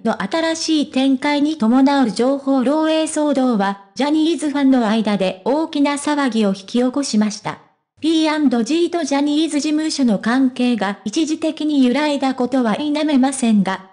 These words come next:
双方ともこの事態を教訓とし、情報管理の強化に取り組むことで信頼を回復するチャンスと捉えることができるでしょ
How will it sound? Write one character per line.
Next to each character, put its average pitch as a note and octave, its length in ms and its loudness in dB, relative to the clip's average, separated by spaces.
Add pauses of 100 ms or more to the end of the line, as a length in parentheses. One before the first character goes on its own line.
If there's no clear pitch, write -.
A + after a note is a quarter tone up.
双 E4 320 -2
方 D4 220 0
と B3+ 140 -2
も G#3 340 0
こ A#3+ 120 0
の E4 120 2
事 F4 180 -2
態 C#4 300 0
を G3+ 60 0
教 C#4+ 280 0
訓 D4 280 -2
と C4 160 -2
し、 - 460 -4
情 D#4 260 -2
報 D4+ 240 -2
管 D#4 300 -2
理 A#3+ 120 2
の G#3 120 2
強 D#4+ 300 -2
化 A3 140 0
に E3+ 160 0
取 B3+ 260 0
り C4 40 -20
組 D4 240 0
む C4+ 60 0
こ G3+ 100 -4
と G#3+ 180 -4
で F#3 280 -2
信 D#4 320 -2
頼 D#4 360 0
を C#4+ 40 -4
回 C4 260 -2
復 - 180 -12
す - 160 -6
る A#3+ 140 0
チ C#4 160 -6
ャ E4+ 80 -2
ン E4 80 -6
ス - 120 -14
と G#3 120 -6
捉 D#4 200 -2
え D#4+ 180 -2
る C4+ 140 0
こ G3 120 -2
と B3+ 160 -2
が G#3 140 -2
で E3+ 120 -4
き C4 140 -2
る A#3 100 0
で G3 120 0
し F#3 160 -4
ょ D#3+ 340 -4